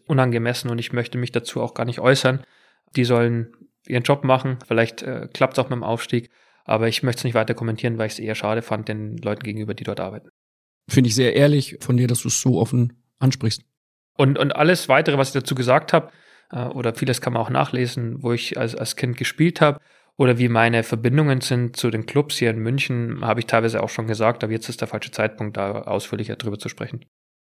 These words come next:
Speaker 2: Du möchtest das nicht kommentieren. Als T-V-Experte müsstest du natürlich etwas kommentieren, analysieren,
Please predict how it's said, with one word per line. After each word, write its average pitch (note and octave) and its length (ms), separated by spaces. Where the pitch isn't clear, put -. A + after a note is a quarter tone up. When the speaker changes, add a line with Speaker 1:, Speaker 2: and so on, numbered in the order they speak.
Speaker 2:
Du A2+ 140
möchtest D#3 400
das - 180
nicht F3+ 160
kommentieren. F#3 520
Als C#3 380
T-V-Experte C#3+ 760
müsstest C3 420
du C3+ 60
natürlich F3 500
etwas - 380
kommentieren, E3 520
analysieren, D#3 680